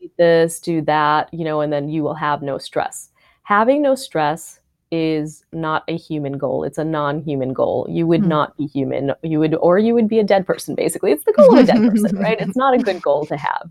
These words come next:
Speaker 1: because
Speaker 2: No, and it's not realistic.
Speaker 1: it's not realistic, and it's also not aligned with the science of well-being. You wouldn't want to be stress-free. Stress has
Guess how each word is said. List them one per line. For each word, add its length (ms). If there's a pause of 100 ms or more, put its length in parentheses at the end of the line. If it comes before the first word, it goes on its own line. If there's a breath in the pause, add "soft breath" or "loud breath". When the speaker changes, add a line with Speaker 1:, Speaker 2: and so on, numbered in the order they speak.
(160)
Speaker 1:
because 280
Speaker 2:
No, 100
and 100
it's 100
not 140
realistic. 600 (100)
Speaker 1:
it's 200
not 180
realistic, 460
and 120
it's 180
also 280
not 280
aligned 360
with 100
the 60
science 360
of 100
well-being. 440
You 120
wouldn't 360
want 360
to 80
be 140
stress-free. 680
Stress 400
has 540